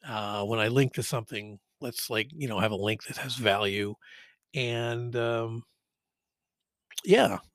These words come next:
that's what I'm doing. So, um, by the way, tomorrow, when I do that Monday breakdown, you're gonna find that I've changed some of my focus, uh, again, but,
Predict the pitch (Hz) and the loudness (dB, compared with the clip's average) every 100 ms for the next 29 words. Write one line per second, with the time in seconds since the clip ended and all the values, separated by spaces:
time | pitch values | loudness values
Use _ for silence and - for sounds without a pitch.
0 | - 175 - - 220 202 175 226 240 90 | 2 2 2 0 0 0 0 0 0 -4
1 | - _ - - - - - 120 120 117 | -8 _ -20 -20 -12 -4 0 2 2 2
2 | 117 113 110 110 107 107 101 _ _ _ | 0 -2 -4 -4 -6 -10 -14 _ _ _
3 | 151 170 143 139 - 113 131 123 98 110 | 10 10 10 6 4 0 2 2 2 0
4 | 143 113 107 117 151 110 113 113 120 107 | -2 -2 -4 -2 -2 -2 -4 -8 -6 -8
5 | 98 120 117 107 90 104 - - - _ | -4 -4 -4 -8 -8 -10 -12 -18 -20 _
6 | 120 120 107 127 120 104 104 - - 143 | -4 -2 -2 -2 0 0 0 0 4 6
7 | 135 117 123 - 127 110 110 104 123 113 | 6 4 0 -2 -2 -2 -2 0 2 2
8 | 107 - - - - - _ - 104 104 | 0 -4 -8 -14 -20 -20 _ -4 0 0
9 | 117 127 110 120 98 101 131 - - 107 | 0 0 6 6 6 0 -4 -6 -12 -2
10 | 107 101 98 | 2 2 0